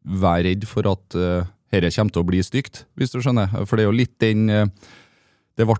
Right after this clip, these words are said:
eh, ro-, det ble et veldig lavt Rosenborg, ble veldig alt av dødballer, skulle gå langt og fram, og da mot så gode lag, så mister du ballen fortere enn du har den, og, um, det, det er jo, men det er jo en sånn som er en læring, det å spille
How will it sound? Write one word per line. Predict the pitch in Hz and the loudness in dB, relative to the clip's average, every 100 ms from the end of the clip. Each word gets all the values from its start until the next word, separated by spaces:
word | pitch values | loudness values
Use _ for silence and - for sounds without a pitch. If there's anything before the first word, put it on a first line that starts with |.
| - - | -2 -2
eh, | 107 104 107 | 0 2 2
ro-, | 113 | 2
det | 95 107 | 0 0
ble | 110 | 0
et | 107 | 2
veldig | 113 110 95 | 2 2 2
lavt | 98 98 98 | 2 0 0
Rosenborg, | 107 87 85 92 107 | -2 0 0 0 0
ble | 101 98 | -2 0
veldig | 104 95 87 | 0 0 0
alt | 90 95 87 - | 0 0 -4 -4
av | 87 90 | -2 -2
dødballer, | 98 87 80 78 76 85 95 | 0 2 2 0 0 -2 -4
skulle | - 95 90 87 | -6 -2 -2 -2
gå | 87 87 82 82 | -2 0 0 0
langt | 90 95 113 - - | 0 0 -2 -8 -6
og | 95 | -2
fram, | - 104 131 117 | 2 2 2 -2
og | 104 101 | -2 0
da | 101 101 | 0 2
mot | 104 98 - | 0 0 -4
så | - 101 101 | -4 -2 0
gode | 104 90 | 0 2
lag, | 85 104 113 | 2 0 -4
så | - 107 107 101 101 | -6 -4 -2 -2 -2
mister | 117 - 87 | -2 -2 -2
du | 90 | 0
ballen | 98 85 | 2 0
fortere | 104 - 76 | -4 -2 -2
enn | 82 | 0
du | 90 | 0
har | 73 | 0
den, | 110 110 | -2 -4
og, | 107 101 98 92 92 | -2 -2 -2 -2 -2
um, | 92 95 - _ _ - | -2 -4 -10 _ _ -10
det, | 85 104 117 123 123 | -2 0 2 0 0
det | 127 | 2
er | |
jo, | |
men | 113 117 | 2 2
det | 127 | 2
er | |
jo | 120 | 2
en | - | 0
sånn | 110 | -4
som | - 104 | 0 0
er | |
en | 104 107 | 2 2
læring, | 110 98 87 | 4 2 0
det | 113 107 | 0 0
å | |
spille | - 110 104 | 0 -2 0